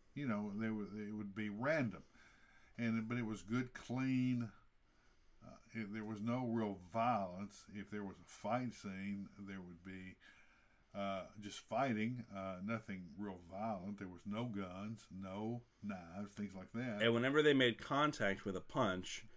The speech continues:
Speaker 2: it wouldn't actually show the punch. It would go to a panel that just said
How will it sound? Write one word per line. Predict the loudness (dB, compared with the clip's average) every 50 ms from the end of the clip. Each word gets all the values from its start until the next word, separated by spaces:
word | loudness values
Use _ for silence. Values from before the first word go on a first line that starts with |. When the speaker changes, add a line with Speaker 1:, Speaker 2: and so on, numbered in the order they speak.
| -16 -14 -4 2
Speaker 2:
it | 6
wouldn't | 8 10 10 10 10
actually | 10 8 8 6 4 4
show | 4 6 6 6 6
the | 6 4
punch. | 2 2 2 2 2 2 0 0
It | 0
would | 0 0 2 4
go | 4 4 4
to | 2 0 0 2 2
a | 2
panel | 2 2 2 2 4 4 4 2 2
that | 0 0 -2 -2
just | -2 -2 -2 -2 -2
said | -2 -4 -4